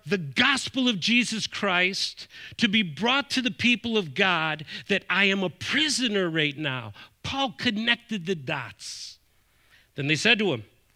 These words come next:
"We haven't received any letters about you from Judea. None of the brothers have come and reported or spoken anything evil about you. But we would like to hear from you what you think. For concerning this sect," meaning Christians,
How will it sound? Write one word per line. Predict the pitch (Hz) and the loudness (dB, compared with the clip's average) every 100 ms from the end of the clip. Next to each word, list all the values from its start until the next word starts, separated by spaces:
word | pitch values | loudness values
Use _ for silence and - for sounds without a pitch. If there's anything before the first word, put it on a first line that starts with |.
| _ - | _ 0
"We | |
haven't | 147 180 | 0 2
received | 165 254 262 | 4 6 6
any | 208 185 | 6 4
letters | 180 170 165 | 4 2 2
about | 147 156 151 | -2 -2 0
you | 165 | -2
from | 143 143 | -2 -2
Judea. | 143 143 147 123 - _ - | -2 2 2 0 -8 _ 0
None | 233 330 | 4 4
of | 208 | 2
the | |
brothers | 160 180 160 151 | 0 0 0 -2
have | 143 | -4
come | - 180 | -4 -2
and | 165 | 0
reported | 147 139 175 151 135 - - | -2 -2 -2 -2 -4 -8 -8
or | 170 | -6
spoken | - 185 185 170 | -2 -2 0 0
anything | 170 160 165 143 | 0 0 -4 0
evil | 247 302 170 | 0 2 0
about | 131 127 120 | 0 -2 -4
you. | 117 98 - _ _ - - | -8 -10 -16 _ _ -20 -4
But | 214 202 | 0 4
we | 254 | 4
would | 311 202 151 | 6 4 2
like | 220 311 233 | 2 2 2
to | - 180 | 0 2
hear | 170 170 | 4 2
from | - 196 156 | 2 -2 0
you | 147 156 170 | 0 0 -2
what | 143 143 | -4 -4
you | 165 | 0
think. | 262 302 110 - - - - | 2 2 0 -10 -20 -20 -14
For | - 180 | -4 -2
concerning | 170 - 208 196 175 | 0 2 4 4 4
this | 180 208 | 2 0
sect," | - - 262 208 - - - - _ _ - | -2 2 6 6 2 -6 -12 -14 _ _ -10
meaning | 147 147 | -2 -2
Christians, | 185 220 - 180 190 226 - - | 2 2 4 4 2 0 -8 -12